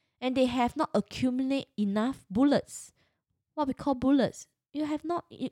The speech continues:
accumulate enough money. So with me, two years in, in my nine-to-five, I start to set aside money.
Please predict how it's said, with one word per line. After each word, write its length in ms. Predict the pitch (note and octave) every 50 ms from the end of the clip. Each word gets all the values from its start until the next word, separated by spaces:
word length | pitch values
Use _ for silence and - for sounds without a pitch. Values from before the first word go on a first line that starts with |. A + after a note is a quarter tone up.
| _ -
accumulate 380 | C4+ - - C#4+ D#4 D#4 - -
enough 340 | A#3+ A#3+ B3 C4 C4 C4+ -
money. 680 | A#3 G3+ G#3 G#3 A3 A#3 B3+ C#4+ C#4 A#3+ F3+ D3 D#3 - _ _ _ _ _ _ _ _ _ _ _ _ _ _ _ _ _ _ _ _ _ _ _ _
So 200 | - - G#4+ G#4+
with 300 | E4+ C4 C#4 C#4 - -
me, 580 | D4+ D4 D#4 E4+ G4 G#4+ F4 B3+ A#3 A#3+ C4+ C#4+ -
two 300 | - - E4+ E4 F4 F#4
years 520 | F4 B3 A#3 B3 A#3 A#3 A#3 B3 C#4 - -
in, 800 | - G3 G3+ G3+ G3 G3 G3 F#3 F#3 F#3 F#3 F3+ F3+ F3 E3 - - _ _ _ _ _ _ _ -
in 180 | A#3 A3 G#3+
my 140 | G3+ F#3+ F#3
nine-to-five, 1080 | F#3 F#3 G#3 A3+ D4+ - - F#3 - - - D3+ D3 D3 D#3+ F#3 A#3 C#4 C#4 - - - _ _ _ _ _ _ _ _ _ _ _ _ _ _ _ _ _ _ _ _ _ _ _ _ _ _ _ _ _ _ _ _ _ _ _ _ _ _ _ -
I 60 | D4
start 300 | D4 - - - G4 - -
to 60 | A3+
set 240 | - - - - -
aside 420 | - F3+ - - - A3 G3+ - -
money. 640 | E3+ E3+ D#3+ E3 D#3+ E3 E3 E3 D#3 C#3+ C#3+ D#3+